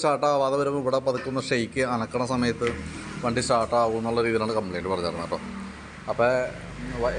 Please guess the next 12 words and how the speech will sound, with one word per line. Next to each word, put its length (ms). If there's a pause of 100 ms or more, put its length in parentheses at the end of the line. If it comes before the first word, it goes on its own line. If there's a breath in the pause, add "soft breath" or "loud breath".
(120)
ഇലക്ട്രിക്കലാണ് 520
കംപ്ലയിന്റ്. 260
നമ്മൾ 220
നോക്കുമ്പോൾ 320
ഇഗ്നീഷ്യ 400
സ്വിച്ചിൻ്റെ 340
ഇവിടുത്തെ 260 (400)
കോൺടാക്റ്റ് 380
ഇവിടുന്ന് 240 (180)
വിട്ടുപോയേക്കാണ് 560
അതിൽ 140
നിന്ന്. 120